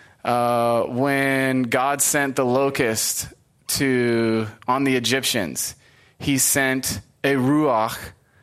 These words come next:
from the east, a wind from the east with the locust. So,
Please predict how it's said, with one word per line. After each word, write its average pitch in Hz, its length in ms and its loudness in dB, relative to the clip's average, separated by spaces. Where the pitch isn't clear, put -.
from 131 320 -2
the 127 200 -2
east, 113 460 0
a 120 100 2
wind 131 320 0
from 135 220 -2
the 123 220 -2
east 113 280 -2
with 113 440 -4
the 117 100 0
locust. - 640 -4
So, 120 540 0